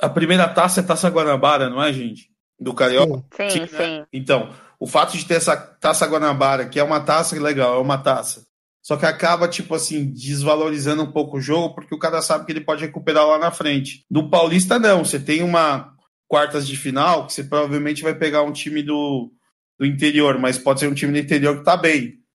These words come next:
Speaker 1: Então, por exemplo, o Santo André tá bem pra cacete, é o time que tá com a melhor pontuação no, no Paulista hoje, o Palmeiras tá atrás,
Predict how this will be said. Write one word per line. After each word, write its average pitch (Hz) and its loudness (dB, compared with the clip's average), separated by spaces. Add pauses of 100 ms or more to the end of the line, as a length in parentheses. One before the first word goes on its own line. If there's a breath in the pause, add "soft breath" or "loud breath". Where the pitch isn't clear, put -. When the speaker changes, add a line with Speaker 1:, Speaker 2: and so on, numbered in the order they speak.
(220)
Speaker 1:
Então, 120 -6
por 139 2
exemplo, 131 0
o 123 -8
Santo 139 -2
André 139 2
tá 160 2
bem 151 -2
pra 165 2
cacete, 160 -4
é 151 2
o 143 0
time 139 -8
que 139 -16
tá 139 2
com 139 -2
a 139 2
melhor 139 2
pontuação 147 -2
no, 131 -4 (400)
no 131 -8
Paulista 135 2
hoje, 143 2
o 143 -10
Palmeiras 143 2
tá 147 2
atrás, 143 0